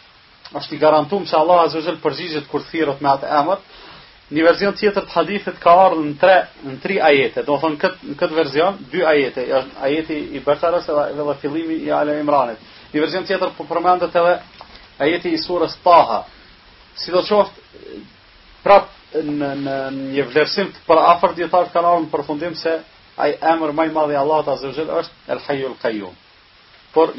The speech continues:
jo kërkues që ka ngul gurin, do të thonë nuk e ka vulos, për arsye se ka mundësi me qenë edhe ndonjë tjetër, sikur se e përmendi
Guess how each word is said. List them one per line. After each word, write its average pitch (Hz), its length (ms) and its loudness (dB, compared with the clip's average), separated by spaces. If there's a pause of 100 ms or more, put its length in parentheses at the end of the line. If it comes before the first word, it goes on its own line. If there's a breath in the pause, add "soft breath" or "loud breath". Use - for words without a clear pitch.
(100)
jo 160 220 4 (500 loud breath)
kërkues 147 380 -8
që 143 100 -4
ka 147 80 -6
ngul 139 240 -6
gurin, 117 320 -8
do 113 80 -2
të 107 140 -6
thonë 120 160 -8
nuk 123 100 -12
e 113 80 -10
ka 117 80 0
vulos, 139 400 -4 (420 loud breath)
për 156 160 0
arsye 143 280 -8
se 139 200 -10
ka 160 120 6
mundësi 139 320 -6
me 135 120 -4
qenë 135 220 -6
edhe 127 140 -6
ndonjë 127 260 -8
tjetër, 135 340 -4 (440 loud breath)
sikur 127 240 -8
se 135 160 0
e 127 160 -2
përmendi 127 480 -4